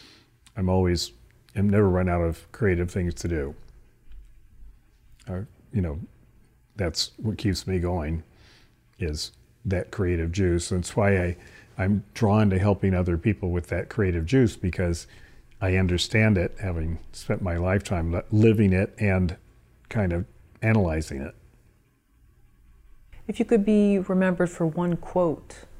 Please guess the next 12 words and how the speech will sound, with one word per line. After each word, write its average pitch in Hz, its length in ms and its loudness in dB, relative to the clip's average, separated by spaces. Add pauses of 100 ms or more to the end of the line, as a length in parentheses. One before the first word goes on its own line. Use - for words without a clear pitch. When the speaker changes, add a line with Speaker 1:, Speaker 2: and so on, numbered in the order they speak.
(120)
Speaker 2:
what 165 100 -6
would 175 100 -8
it 156 140 -8
be? 170 180 -8 (540)
Speaker 1:
<laughs> - 540 -6
Speaker 2:
Your 202 180 6
own 202 160 4
quote. - 460 -4 (1040)
Speaker 1:
Oh 101 100 -4
my 80 180 -4
goodness. 80 540 -4 (920)
I, 110 240 2